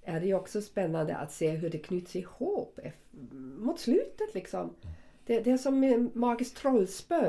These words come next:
Speaker 1: eller hur? Det är sådär, bla, bla, bla, och sen
Speaker 2: I bästa fall.
Speaker 1: Ja, i bästa
Speaker 2: I
Speaker 1: fall.
Speaker 2: bästa
Speaker 1: Annars
Speaker 2: fall.
Speaker 1: som,
Speaker 2: Mm.
Speaker 1: ja, annars tar vi om. Det har vi också gjort någon
Speaker 2: Det har vi
Speaker 1: gång.
Speaker 2: också gjort.
Speaker 1: Ja.
Speaker 2: Det går bra nu med.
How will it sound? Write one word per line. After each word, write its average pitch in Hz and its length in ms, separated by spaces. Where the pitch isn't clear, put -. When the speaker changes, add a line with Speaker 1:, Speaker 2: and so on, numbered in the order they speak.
Speaker 1:
eller 165 200
hur? 156 260
Det - 60
är - 20
sådär, 185 200
bla, 453 100
bla, 427 280
bla, 494 420
och - 60
sen 269 160
Speaker 2:
I 139 80
bästa 104 360
fall. 82 300
Speaker 1:
Ja, 285 120
i 320 60
bästa 214 300
Speaker 2:
I - 40
Speaker 1:
fall. - 140
Speaker 2:
bästa 160 160
Speaker 1:
Annars 254 120
Speaker 2:
fall. 339 120
Speaker 1:
som, 294 280
Speaker 2:
Mm. 311 520
Speaker 1:
ja, 311 180
annars - 380
tar 262 160
vi 269 120
om. - 320
Det - 60
har 262 140
vi 302 80
också - 200
gjort - 220
någon - 60
Speaker 2:
Det 117 60
har 202 80
vi - 0
Speaker 1:
gång. 196 80
Speaker 2:
också - 160
gjort. 160 140
Speaker 1:
Ja. - 240
Speaker 2:
Det 107 80
går 139 80
bra 123 160
nu 101 100
med. 113 140